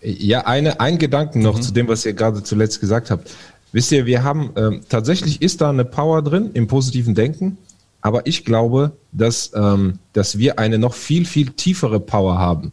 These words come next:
Speaker 1: die
Speaker 2: Mhm.
Speaker 1: uns positiv hält. Wir haben eine Substanz, ähm, eine su-, viel substanziellere Art der Positivität.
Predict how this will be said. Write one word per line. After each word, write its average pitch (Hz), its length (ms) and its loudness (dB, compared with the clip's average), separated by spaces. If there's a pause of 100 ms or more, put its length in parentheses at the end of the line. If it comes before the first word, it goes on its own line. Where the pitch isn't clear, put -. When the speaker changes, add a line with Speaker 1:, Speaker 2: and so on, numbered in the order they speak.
Speaker 1:
die 113 160 2
Speaker 2:
Mhm. 101 60 4
Speaker 1:
uns - 320 0 (280)
positiv 120 560 -2
hält. 113 360 0 (520)
Wir 107 220 2
haben 143 300 0
eine 117 240 2
Substanz, 135 920 -2
ähm, 101 440 2 (100)
eine 107 220 2
su-, 110 220 -4
viel 160 220 2
substanziellere 127 960 2
Art 104 300 -2
der 98 80 4
Positivität. 92 720 -2